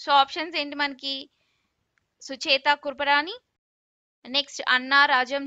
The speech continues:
జార్జ్, నెక్స్ట్ సి వచ్చేసి కిరణ్ బేడి, and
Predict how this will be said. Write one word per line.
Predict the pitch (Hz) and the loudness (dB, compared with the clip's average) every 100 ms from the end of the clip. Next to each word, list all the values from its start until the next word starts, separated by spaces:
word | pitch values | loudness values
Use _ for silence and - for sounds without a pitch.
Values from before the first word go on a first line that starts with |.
| 262 | -2
జార్జ్, | 294 440 - - _ _ _ _ _ _ _ _ - | -2 -2 -8 -20 _ _ _ _ _ _ _ _ -8
నెక్స్ట్ | 269 277 - - | -6 -6 -12 -6
సి | 294 294 | 0 0
వచ్చేసి | 294 285 285 415 587 _ _ _ _ _ _ _ _ - | 0 -6 -6 -8 -8 _ _ _ _ _ _ _ _ -8
కిరణ్ | 269 269 285 277 | -2 -2 -2 -2
బేడి, | 277 285 466 - _ _ _ _ - | -2 -2 -8 -12 _ _ _ _ -6
and | 262 | -6